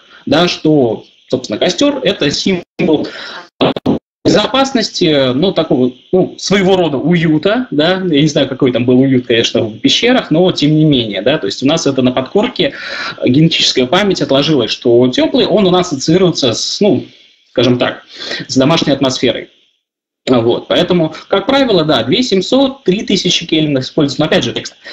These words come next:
То есть если у нас с вами белые материалы отделки, да, э, преобла-, с преобладающим спектром, где, да, в синей части,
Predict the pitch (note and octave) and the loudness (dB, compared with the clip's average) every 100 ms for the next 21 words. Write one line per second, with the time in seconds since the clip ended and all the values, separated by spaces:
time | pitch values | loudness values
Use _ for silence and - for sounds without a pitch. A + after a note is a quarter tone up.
0 | - - B2 B2+ F#3 G#3 F3 E3+ - F3 | -14 -6 -4 -2 -2 0 0 0 0 0
1 | D#3 C#3 C3+ G#3+ B3+ F3+ - C#3+ B2+ A#2 | 2 0 0 0 2 0 0 0 0 -2
2 | A2+ A#2+ F#2 - - - - - C3 D#3 | 0 0 0 -8 -12 -14 -16 -2 0 0
3 | C#3 - B2+ A#2+ A#2+ A#2 C3 C#3 C#3 - | -2 -2 0 2 0 0 0 0 0 -4
4 | - C#3+ C#3 D3+ D#3 C3+ - A#2+ - D3 | -2 0 2 2 2 0 -2 -6 -2 -2
5 | C#3 A2+ A#2 A2+ C3 C3+ D#3+ - - F3 | -2 2 2 2 0 0 -2 -4 -2 2
6 | E3+ - C3 - - | 2 2 -2 -4 -14